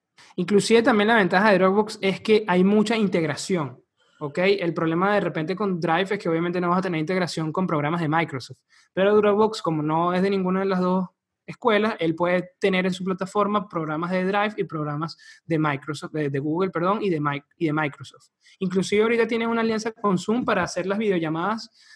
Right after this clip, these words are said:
sin tener que salir del ambiente de Dropbox. Entonces, de verdad que la parte de trabajo colaborativo como que están llevándola a, a otro nivel.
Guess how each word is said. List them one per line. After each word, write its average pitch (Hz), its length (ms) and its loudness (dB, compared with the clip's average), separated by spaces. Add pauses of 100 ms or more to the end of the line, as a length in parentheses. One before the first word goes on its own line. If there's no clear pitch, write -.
(280)
sin 226 300 0
tener 202 200 2
que 214 100 0
salir 175 220 2
del 190 100 4
ambiente 156 320 0
de 170 80 2
Dropbox. 139 460 -4
Entonces, 143 380 -4
de 202 80 0
verdad 156 220 0
que 196 100 0
la 175 220 0
parte 147 260 -2
de 196 80 -2
trabajo 170 280 -8
colaborativo 180 480 -4
como 170 180 -4
que 147 80 -8
están 147 260 -8
llevándola 175 420 -2 (480)
a, 147 360 -4
a 156 240 -4
otro 156 260 -4
nivel. 147 400 -4